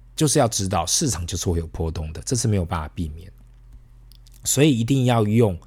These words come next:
你不会马上运用到的钱，你才有办法放得住。另外一种就是少看你的账户。我知道这很难做到，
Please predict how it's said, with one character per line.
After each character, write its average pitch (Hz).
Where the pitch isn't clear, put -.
你 101
不 92
会 110
马 92
上 98
运 98
用 87
到 82
的 78
钱， 82
你 92
才 95
有 90
办 85
法 73
放 82
得 78
住。 76
另 214
外 220
一 -
种 139
就 110
是 113
少 87
看 107
你 80
的 -
账 85
户。 80
我 117
知 143
道 185
这 -
很 95
难 101
做 107
到， 92